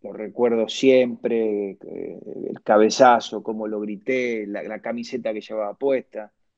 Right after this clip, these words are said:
Eh, bueno, el placer que supone para un chico más nacido en el club, eh, hacer un gol tan significativo y después lo que eso generaba, ¿no? Que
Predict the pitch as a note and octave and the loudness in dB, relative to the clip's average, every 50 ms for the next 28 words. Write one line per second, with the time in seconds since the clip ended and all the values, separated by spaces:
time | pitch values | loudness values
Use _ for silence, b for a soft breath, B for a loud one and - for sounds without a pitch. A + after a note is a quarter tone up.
0 | _ _ _ _ _ _ _ _ _ _ _ - - G#2+ G2+ G2 F#2+ F#2 F#2 F2+ | _ _ _ _ _ _ _ _ _ _ _ -14 -12 -12 -12 -12 -12 -14 -16 -16
1 | E2+ E2 E2+ - - A#2+ D3+ - B2+ A#2+ A2 G#2 - A2 A2 G#2+ - - B2+ B2 | -18 -18 -18 -10 -4 -4 -2 -2 -2 -4 -4 -4 -4 -4 -4 -2 0 0 0 2
2 | B2+ - A#2 G#2 - - G#2+ G#2 - B2 B2 A#2+ A2+ G#2 G#2+ A2 A2 A2 G#2+ - | 2 -2 -4 -6 -6 -6 -6 -2 0 0 0 0 0 0 0 -2 -2 -2 -4 -4
3 | B2+ A#2 - A#2 A2+ G#2+ G2+ G2+ _ _ _ _ _ _ _ _ _ _ _ _ | -6 -4 -2 -2 -2 -2 -2 -6 _ _ _ _ _ _ _ _ _ _ _ _
4 | - - D#3 E3 D#3 D3+ C#3+ C#3 - - E3 D#3+ D3+ C#3+ C#3+ C3 - D3+ E3+ F#3 | -6 -4 -2 -2 0 -2 -4 -2 0 0 0 0 0 -2 -4 -2 0 2 4 4
5 | F3 C#3+ B2+ A#2+ G#2+ G#2 G2+ G2 G2 G2 G2 - _ _ _ _ _ _ _ _ | 2 2 -2 -4 -4 -6 -8 -8 -10 -12 -14 -20 _ _ _ _ _ _ _ _
6 | _ _ _ _ _ - - - - B2+ A#2 A#2 A2+ A2+ A2 A2 A#2 A#2 A2 G2+ | _ _ _ _ _ -18 -18 -12 -10 -8 -8 -6 -8 -8 -6 -6 -6 -6 -6 -6
7 | - A2+ A2+ A2 G#2+ G2+ F#2+ F#2+ F#2 F2+ - - _ _ _ _ _ _ _ - | -6 -6 -6 -6 -6 -8 -8 -10 -10 -12 -14 -18 _ _ _ _ _ _ _ -8
8 | - B2+ B2 A#2 G#2+ A#2+ A#2+ A#2 A#2+ A2+ G#2+ C#3+ D3+ D#3+ D#3+ D#3+ D#3+ D#3+ D#3 - | -6 -4 -4 -2 -2 0 2 2 2 4 6 6 8 8 8 6 4 2 -2 -6
9 | - _ _ _ _ _ _ _ _ _ _ _ _ - B2 A#2+ A#2 - - E3 | -12 _ _ _ _ _ _ _ _ _ _ _ _ -4 -4 -4 -4 -4 -2 0
10 | D#3 C#3+ C3+ G#2+ C3 A#2+ A2+ A#2+ A2+ - - A2 A2 A2+ C3 C#3+ C3 A#2 A2 A2+ | 0 0 0 0 -2 -4 -4 -8 -8 -6 -6 -6 -4 -2 0 0 0 0 -2 -4
11 | B2 B2 A2+ A2 | -4 -4 -6 -6